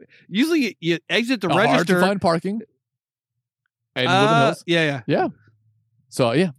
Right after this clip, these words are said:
Speaker 2: I d-, I don't like it.
Speaker 1: So why did you purchase this particular whiskey for
Speaker 2: Um,
Speaker 1: tonight?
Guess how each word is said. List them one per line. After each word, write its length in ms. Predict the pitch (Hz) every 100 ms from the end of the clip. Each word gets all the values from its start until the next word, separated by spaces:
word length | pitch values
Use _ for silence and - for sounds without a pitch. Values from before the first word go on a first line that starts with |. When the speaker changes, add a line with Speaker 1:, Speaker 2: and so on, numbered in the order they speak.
| -
Speaker 2:
I 40 | 117
d-, 100 | 123
I 80 | 113
don't 120 | 135
like 160 | 131 -
it. 100 | - _ _ _
Speaker 1:
So 160 | - 160
why 420 | 151 180 254 262 - _ 139
did 220 | 180 170
you 100 | 165
purchase 460 | - 175 - 151 -
this 440 | 139 254 269 - - _ -
particular 560 | 160 147 123 113 104 - _
whiskey 320 | 131 - 92
for 380 | 87 151 180 185
Speaker 2:
Um, 60 | 190
Speaker 1:
tonight? 300 | 190 175